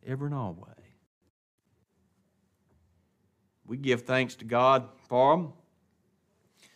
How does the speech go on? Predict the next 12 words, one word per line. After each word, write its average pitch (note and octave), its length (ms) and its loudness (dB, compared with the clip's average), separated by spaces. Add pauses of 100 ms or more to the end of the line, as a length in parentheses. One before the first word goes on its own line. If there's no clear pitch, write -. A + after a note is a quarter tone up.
(120)
because B2 380 -4
their C#3 160 0
salvation, D3+ 1000 0 (720)
those B2 280 0
that, C3 220 -4
that G#2 140 -4
are, B2+ 420 2 (260)
those D3 240 6
that A2 120 -4
He F#3 140 0
prayed G#3 380 4
for, G#3+ 320 0